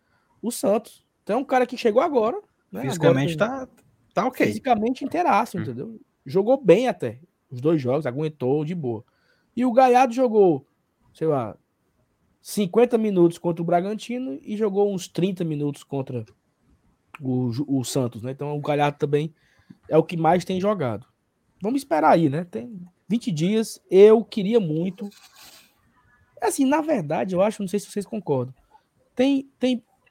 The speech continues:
Speaker 1: tem pessoas que falam assim: "Será se vale a pena ainda gastar muito dinheiro pra contratar? Será se já não está na casa do sem jeito?" Algumas pessoas têm essa teoria, né?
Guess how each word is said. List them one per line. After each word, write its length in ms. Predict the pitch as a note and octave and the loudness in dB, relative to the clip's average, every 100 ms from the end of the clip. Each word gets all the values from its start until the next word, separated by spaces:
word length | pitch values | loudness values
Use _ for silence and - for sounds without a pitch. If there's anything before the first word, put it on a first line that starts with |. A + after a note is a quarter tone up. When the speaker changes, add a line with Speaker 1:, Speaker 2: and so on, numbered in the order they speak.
| - | -6
Speaker 1:
tem 160 | A3+ B3+ | -2 -2
pessoas 420 | G#3+ G3+ G#3+ A3 | -2 0 2 0
que 120 | - | -2
falam 280 | G3+ G#3+ G#3 | -2 2 2
assim: 300 | G#3 - D#3+ | 0 -4 -8
"Será 360 | D#3 - G#3 C#4 | -8 -6 -2 -2
se 160 | - | -2
vale 300 | G#3 F3+ F#3 | -2 0 0
a 80 | F3 | -2
pena 460 | - - G3 E3+ C3 | -4 -4 -4 -4 -6
ainda 320 | C#3+ F3 C3+ | -4 -4 -4
gastar 400 | C3+ C3 - C#3+ | -4 -4 -2 -2
muito 260 | C3+ C#3+ C#3 | -2 -4 -4
dinheiro 600 | B2 A#2+ D3 D#3 B2 A2+ | -6 -4 -2 -2 -4 -8
pra 180 | - C3 | -4 -4
contratar? 840 | - C#3 - A2 - D#3+ C#3 A#2+ _ _ _ _ _ _ _ _ _ | -4 -8 -4 -6 0 0 0 -2 _ _ _ _ _ _ _ _ _
Será 380 | - - F3 G3 | -16 0 4 4
se 100 | G#3 | 4
já 140 | F#3 E3+ | 2 2
não 160 | G3 | 0
está 200 | F3 F3+ | 0 -2
na 120 | F3+ D3+ | -2 -2
casa 240 | D#3 D3 | -2 -2
do 120 | C#3 | -6
sem 240 | - B2 A2 | -6 -6 -4
jeito?" 520 | B2 D#3+ A#2+ _ _ _ _ _ _ _ _ _ _ _ | -2 -2 -4 _ _ _ _ _ _ _ _ _ _ _
Algumas 340 | F3 F#3 B3+ | 2 6 4
pessoas 320 | C4 B3 B3+ B3 | 4 2 2 0
têm 180 | C#4 | -2
essa 180 | D#4 A3+ | -2 -4
teoria, 600 | F3+ D#3 C#3+ C3 A#2+ A#2 | -2 0 2 2 0 -2
né? 180 | A2 D#3+ | -6 -12